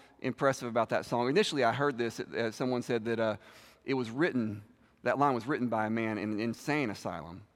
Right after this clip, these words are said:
Uh, actually, that's not true from what I found online. It was copied by this man. It, it, he didn't come up with it, but he did scrawl it, scribble it on the wall, and they found it after he died in an insane asylum. He, he's, he had scribbled that line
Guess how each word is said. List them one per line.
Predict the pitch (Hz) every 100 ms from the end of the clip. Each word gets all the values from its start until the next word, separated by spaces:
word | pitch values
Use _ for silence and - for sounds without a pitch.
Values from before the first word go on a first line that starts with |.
| _ _ - _ _ -
Uh, | - 107 104
actually, | 123 131 - 123
that's | 120 135
not | 113 -
true | - 135 110
from | 113
what | 113
I | 110
found | 131 113 110
online. | 104 113 113 110 - - - -
It | 120
was | 123
copied | - 190 220 135 101
by | 101 98
this | 101 -
man. | 92 80 - -
It, | 110
it, | 87 113 - 80 117
he | 117
didn't | 120 127 120 -
come | 127
up | 131
with | 117 -
it, |
but | 113
he | 117
did | 147 160
scrawl | - - 143 156 135
it, | - - - -
scribble | - - 196 147
it | 135
on | 139 131
the | 123
wall, | 131 143 113 101 - - - - _ _ _ _ _ _ _ - -
and | 123 123
they | 123
found | 160 160
it | 127
after | 127 -
he | 120
died | 127 110 95
in | 110
an | 113
insane | 113 - 117 104
asylum. | 101 101 95 104
He, | 104 -
he's, | 117 101 - -
he | 117
had | 101 -
scribbled | 135 131 117
that | 123 -
line | 120 110 101